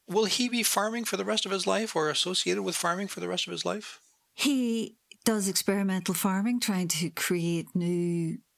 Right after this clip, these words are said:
Speaker 2: better breeds of rice and grain and so on. And then he becomes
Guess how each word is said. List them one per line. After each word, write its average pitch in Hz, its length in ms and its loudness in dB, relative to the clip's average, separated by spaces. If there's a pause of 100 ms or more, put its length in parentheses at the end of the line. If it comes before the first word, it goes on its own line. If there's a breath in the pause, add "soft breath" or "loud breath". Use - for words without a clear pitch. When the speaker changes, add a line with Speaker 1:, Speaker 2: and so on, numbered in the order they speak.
(500)
Speaker 2:
better 170 260 2
breeds 165 320 -2
of 160 180 -2
rice 170 460 0
and - 300 -4 (320)
grain 160 340 0
and 160 160 0
so 165 220 0
on. 160 280 -2
And 165 280 -2
then 180 420 0
he 190 680 -2 (560)
becomes 233 720 2